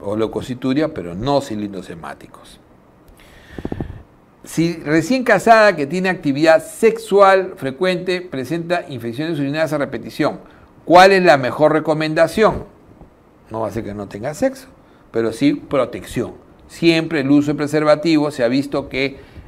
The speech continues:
el no uso de preservativo incrementa la citus, y eso se, se ve cuando se utiliza, ¿no? Cuando se utiliza la espuma. La espuma espermicida, que generalmente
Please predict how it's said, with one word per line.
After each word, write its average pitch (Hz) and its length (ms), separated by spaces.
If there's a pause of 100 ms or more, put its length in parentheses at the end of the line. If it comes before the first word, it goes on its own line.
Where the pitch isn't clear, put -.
(120)
el 113 220
no 175 120
uso 202 220
de 190 40
preservativo 151 560
incrementa 147 420
la 123 140
citus, 110 400
y 117 60
eso 147 180
se, 160 220
se 170 160
ve 151 300 (280)
cuando 123 260
se 117 120
utiliza, 143 800
¿no? 147 220
Cuando 107 260
se 127 120
utiliza 143 680
la 107 80
espuma. 95 560 (240)
La 113 80
espuma 175 240
espermicida, 170 680 (240)
que 127 80
generalmente 143 840